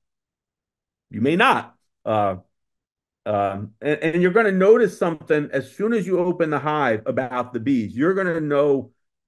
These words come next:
uh, sort of what those bees sound like, what those bees' temperament are, uh, as soon as you open that hive. It's worth, it's worth noting, right? 'Cause this is the assessment part of, is, is this a hive that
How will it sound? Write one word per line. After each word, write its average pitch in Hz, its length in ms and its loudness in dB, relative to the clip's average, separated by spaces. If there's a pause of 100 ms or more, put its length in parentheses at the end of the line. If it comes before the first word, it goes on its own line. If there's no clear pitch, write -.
(140)
uh, 113 340 -2
sort 143 220 0
of 117 120 2
what 143 520 -2 (100)
those 135 460 4
bees 120 560 0
sound 156 380 0
like, 151 280 0 (140)
what 135 260 2
those 123 300 0
bees' 113 260 -6
temperament 156 720 -2
are, 135 480 2 (400)
uh, 107 320 0 (100)
as 117 200 -6
soon 185 200 -2
as 156 160 0
you 139 80 4
open 131 240 2
that 117 120 -4
hive. 117 180 0
It's 110 240 -8
worth, 139 380 0
it's - 180 -10
worth 151 260 0
noting, 123 560 0
right? 120 260 -2
'Cause 123 120 -4
this 180 120 0
is 175 160 -4
the 175 140 0
assessment 143 640 -2 (300)
part 185 300 2
of, 120 300 2 (260)
is, 135 220 0
is 139 220 -4
this 160 180 -6
a 170 80 0
hive 147 380 0
that 120 400 0